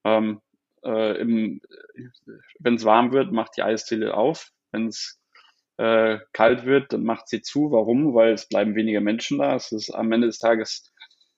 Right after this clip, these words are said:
ähm, weiß jetzt nicht, ob der durchschnittliche Eisdielenbesitzer da eine <laughs> Analyse macht, wie viele Menschen kommen dann rein und, äh, ge-, stellt eine Korrelation, äh, oder Kausalitätsrechnung mit der,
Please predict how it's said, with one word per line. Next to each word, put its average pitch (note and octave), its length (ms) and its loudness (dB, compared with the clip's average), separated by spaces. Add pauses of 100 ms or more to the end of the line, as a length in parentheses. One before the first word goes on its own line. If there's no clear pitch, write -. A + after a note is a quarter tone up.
(140)
ähm, A2 400 2 (300)
weiß A#2 340 2
jetzt A#2+ 180 -8
nicht, A#2+ 120 -4
ob A2+ 180 -8
der A2+ 480 0
durchschnittliche A#2 480 -2
Eisdielenbesitzer A#2 760 -2
da G#2+ 100 2
eine G#2+ 160 0
<laughs> G2 100 -6
Analyse C#3 300 2
macht, A#2+ 260 -2
wie A2+ 60 -8
viele A2+ 240 -4
Menschen A2+ 420 -6
kommen A#2 280 0 (380)
dann A#2 160 2
rein A#2 400 4
und, A2+ 340 -2
äh, A2 320 0 (440)
ge-, A2+ 680 -2
stellt B2 240 2
eine A#2+ 140 -2
Korrelation, B2 880 2 (480)
äh, A2+ 420 0 (320)
oder A#2 300 0
Kausalitätsrechnung A#2 1120 -2
mit A2+ 220 -2
der, G#2+ 320 2